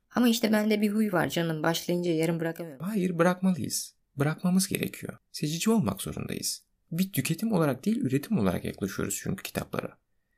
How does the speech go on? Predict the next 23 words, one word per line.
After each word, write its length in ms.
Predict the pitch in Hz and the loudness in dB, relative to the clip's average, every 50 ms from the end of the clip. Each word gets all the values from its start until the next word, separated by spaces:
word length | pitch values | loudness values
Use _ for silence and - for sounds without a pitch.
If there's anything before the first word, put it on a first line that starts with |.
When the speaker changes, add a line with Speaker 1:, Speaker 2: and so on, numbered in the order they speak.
| _ _ - | _ _ -6
Speaker 2:
Önüne 320 | 135 139 147 151 160 151 | -4 -2 0 0 0 0
gelen 340 | 147 135 120 113 110 107 107 | 0 0 2 2 0 0 -2
her 240 | 127 147 156 160 165 - | -2 -2 -2 -2 -2 -2
undan 480 | 120 110 101 95 113 139 175 190 190 - | 0 0 0 0 0 -2 -2 -4 -6 -2
hamur 280 | - 117 117 135 151 175 | 0 2 4 4 6 6
yapmıyor 400 | 185 196 196 196 - 92 87 - | 6 6 4 4 0 -2 -2 -2
fırıncı. 400 | - - - - - - - - - - _ _ - | -4 -4 -4 -4 -4 -6 -8 -12 -14 -16 _ _ -10
Kılı 260 | - 180 196 208 208 | -2 0 0 0 4
kırk 260 | - 240 233 - - | 4 4 4 4 4
yarıyor 280 | 104 95 101 95 90 - | 4 6 6 6 4 2
un 120 | - 110 | 0 0
alırken. 520 | 101 87 92 - - - - - - - - - _ - | -2 -2 -2 -4 -6 -6 -8 -10 -10 -10 -12 -8 _ 2
Yani 240 | 98 98 98 92 - - - _ _ _ _ - | 2 4 4 2 0 -2 -8 _ _ _ _ -2
Umarım 360 | 151 147 123 127 139 139 127 | -2 0 0 -2 -2 0 0
öyle 140 | 107 95 92 | 0 -2 -2
yapıyorlardır. 760 | - - - - - - - - - - - - - - _ _ _ | -4 -4 -2 0 0 0 0 -2 -6 -12 -16 -18 -18 -20 _ _ _
Çünkü 480 | - - 123 120 117 - 131 120 117 - | -12 -10 -10 -10 -6 -6 -6 -6 -6 -8
ekmek 280 | - - - 127 135 - | -10 -8 -8 -8 -8 -4
fiyatlarının 500 | - 110 104 - - 101 98 98 98 98 | -2 -2 -2 0 -2 -2 0 0 0 0
geldiği 320 | 101 101 101 101 113 110 | 0 0 -2 -2 -4 -4
noktayı 320 | 107 98 95 - 101 98 95 | -4 -6 -4 -4 -2 -2 -2
düşünürsek 540 | 95 - - - 151 - - 127 117 - | -4 -6 -6 -6 -6 -6 -8 -8 -10 -8
şimdi 400 | - - 117 117 117 127 131 - | -8 -6 -6 -6 -6 -6 -8 -8